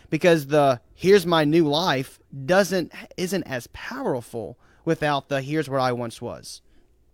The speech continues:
But now it's important for us to share, "I have started my life over. I am a new creation.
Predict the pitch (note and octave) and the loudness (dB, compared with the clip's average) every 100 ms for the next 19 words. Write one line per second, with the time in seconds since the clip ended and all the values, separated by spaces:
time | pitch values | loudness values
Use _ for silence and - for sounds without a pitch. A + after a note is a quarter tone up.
0 | _ _ _ - C3+ D#3 D#3 D#3 C#3 B2+ | _ _ _ -4 0 2 2 0 0 -2
1 | - D3+ D3 C3+ - F#3 D#3+ D3+ D#3 D3+ | -6 -6 -6 -6 -2 0 0 -4 -2 -2
2 | C#3 - B2+ E3 D#3+ C#3+ _ _ _ _ | -2 -8 -8 -2 -2 -2 _ _ _ _
3 | _ _ _ _ _ _ _ _ _ _ | _ _ _ _ _ _ _ _ _ _
4 | _ _ _ D#3+ D3 E3 D3 C#3 B2 B2 | _ _ _ -2 4 4 4 0 -2 -2
5 | A#2 A#2+ A#2+ A2 G2+ E2+ - C#3 D3 E3+ | -2 -2 -4 -8 -12 -12 -6 -2 2 2
6 | C#3 B2+ C3+ - D3 B2 A#2+ A2+ A#2 G#2 | 2 0 -2 -4 -6 -4 -4 -6 -10 -14